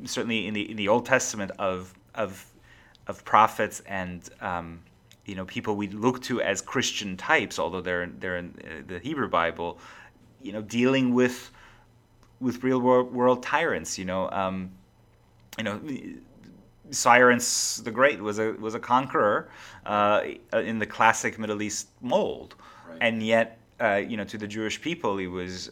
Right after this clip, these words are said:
Speaker 1: he was deliverance from, uh, from exile.
Speaker 2: Right.
Speaker 1: Uh,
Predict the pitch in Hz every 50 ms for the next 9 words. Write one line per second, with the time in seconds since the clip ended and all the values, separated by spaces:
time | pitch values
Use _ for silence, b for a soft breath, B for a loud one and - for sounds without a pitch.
0 | - - - 104 95 92 92 92 90 90 92 90 - 113 107 101 110 98 95 101
1 | 101 98 92 - - - 107 98 98 95 98 98 101 98 b b b b b b
2 | _ _ - - 104 98 98 98 98 98 98 98 90 - - 73 71 - - _
3 | _ _ - - - 107 107 135 180 - - - 67 57 - - 101 101 95 B
4 | B B B B B B - - 110 107 104 101 101 101 101 101 101 101 104 104
5 | 92